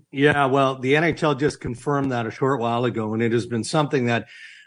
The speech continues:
we've been tweeting about this morning, but have been working on for several days. Now, the National Hockey League is not accusing Shane Pinto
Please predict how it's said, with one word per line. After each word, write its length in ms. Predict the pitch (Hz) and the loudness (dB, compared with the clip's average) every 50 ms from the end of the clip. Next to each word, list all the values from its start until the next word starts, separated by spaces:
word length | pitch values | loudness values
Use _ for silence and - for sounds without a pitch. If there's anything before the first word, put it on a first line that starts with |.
| _ - | _ 4
we've 160 | 226 247 220 | 4 6 6
been 120 | 233 185 | 6 6
tweeting 360 | - 151 180 190 190 190 175 | 6 6 6 8 8 6 6
about 220 | 160 143 139 139 - | 4 4 2 2 0
this 200 | 147 123 - - | -2 -4 -2 0
morning, 320 | 139 143 151 151 151 143 | 2 4 4 4 4 2
but 120 | 123 131 123 | 0 0 -2
have 100 | 127 117 | -2 -4
been 160 | 123 120 120 | -4 -4 -2
working 380 | 131 151 156 156 - 151 123 | 0 0 0 0 -2 -4 -4
on 260 | 120 120 117 113 113 107 | -4 -4 -4 -4 -6 -6
for 500 | - - 151 131 120 117 117 117 107 - _ _ - 113 113 113 120 123 120 | -6 -4 -2 0 2 2 2 0 -2 -4 _ _ -10 -6 -4 -4 -4 -6 -6
several 500 | - - - - 139 127 107 117 110 104 | -8 -6 -2 0 0 0 0 0 -2 -2
days. 440 | 101 123 123 117 110 110 117 - 139 | 0 -2 -2 -2 -2 -4 -4 -2 -2
Now, 320 | 131 127 123 127 135 120 | 0 2 2 0 0 0
the 80 | 123 135 | 0 2
National 420 | 135 151 185 202 - - 180 143 | 2 2 2 0 0 0 0 2
Hockey 300 | 131 139 143 139 - - | 2 2 0 0 -2 -2
League 120 | 139 123 120 | -4 -2 -2
is 100 | 120 101 | -2 -2
not 360 | 127 139 160 196 214 - - | 0 2 2 2 0 -2 -6
accusing 600 | 180 127 - - - 160 151 143 123 135 131 117 | -8 -8 -6 0 2 4 4 4 4 2 -2 -2
Shane 460 | 104 - - 139 135 135 131 123 113 - _ - | -4 -4 -4 -4 -2 -2 -2 -2 -4 -6 _ -2
Pinto 520 | 143 139 135 127 110 123 117 113 110 101 | 0 0 0 2 2 2 2 2 0 -2